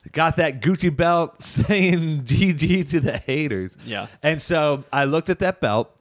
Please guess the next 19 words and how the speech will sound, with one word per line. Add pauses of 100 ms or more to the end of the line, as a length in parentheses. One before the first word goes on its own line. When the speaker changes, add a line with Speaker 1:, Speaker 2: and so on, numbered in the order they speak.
(360)
Speaker 1:
which
is
a
leather
Speaker 2:
Gucci's
gonna
be
expensive,
for
sure.
Speaker 1:
Exactly.
That's
what
I
mean.
It's
a
leather
belt